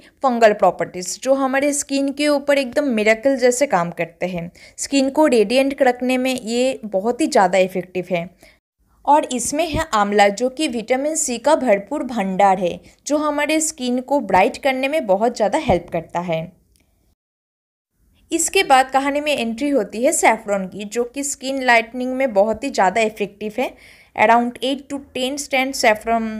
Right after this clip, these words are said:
मैंने इसमें ऐड किया। आप चाहो तो थोड़ा ज़्यादा भी यूज़ कर सकते हो। और इसको अच्छे से मिक्स कर लूँगी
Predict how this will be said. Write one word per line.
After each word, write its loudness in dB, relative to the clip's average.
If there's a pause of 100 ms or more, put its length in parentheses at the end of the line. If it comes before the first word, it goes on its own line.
(120)
मैंने -2
इसमें -6
ऐड -2
किया। 0 (260)
आप -4
चाहो 0
तो -6
थोड़ा -2
ज़्यादा 2
भी -8
यूज़ -2
कर -6
सकते -6
हो। -4 (1200)
और 4
इसको 0
अच्छे -2
से -2 (100)
मिक्स -4
कर 2
लूँगी -4